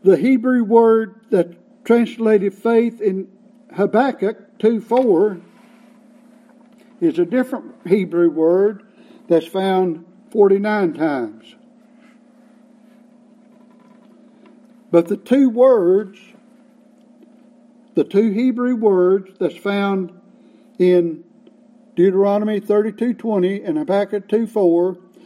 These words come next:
are essentially the same thing. If you were to look them up in Strong, one of them is, uh, number five hundred and twenty-nine,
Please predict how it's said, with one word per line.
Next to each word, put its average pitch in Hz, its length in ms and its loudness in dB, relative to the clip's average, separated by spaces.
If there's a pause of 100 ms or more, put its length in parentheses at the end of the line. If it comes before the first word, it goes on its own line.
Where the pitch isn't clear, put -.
(240)
are 170 140 2
essentially 220 560 -4
the 190 160 -4
same 180 420 -4
thing. 139 540 -6 (760)
If - 160 -10
you 175 100 2
were 196 160 2
to 185 80 -2
look 196 300 -2
them 196 160 -2
up 202 160 -2
in 180 120 -4
Strong, 180 600 -2 (300)
one 180 200 2
of 185 200 -2
them 180 140 -4
is, 160 220 -4 (420)
uh, 147 500 -4 (840)
number 175 380 0
five 185 460 -2
hundred 180 320 -6
and 156 180 -6
twenty-nine, 180 840 -4